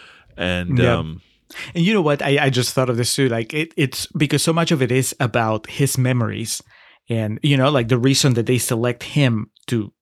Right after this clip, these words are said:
Speaker 2: to go on these travels is because he has that strong memory of this woman to anchor him, and so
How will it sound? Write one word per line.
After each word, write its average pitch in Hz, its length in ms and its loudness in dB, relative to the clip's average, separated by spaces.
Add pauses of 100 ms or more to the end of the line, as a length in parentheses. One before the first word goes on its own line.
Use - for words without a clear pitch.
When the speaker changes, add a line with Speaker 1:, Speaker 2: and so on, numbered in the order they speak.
(180)
Speaker 2:
to 117 100 -2
go 117 140 2
on 110 100 -2
these 104 360 -12 (100)
travels 160 420 0
is 117 100 -4
because 117 280 -4
he 131 100 -4
has 135 440 -4
that 113 240 -2 (260)
strong 123 420 0
memory 117 460 0
of 104 160 -4
this 110 200 -6
woman 117 500 -2
to 127 120 -8
anchor 127 360 -2
him, - 280 -12 (380)
and 117 320 0
so 113 340 0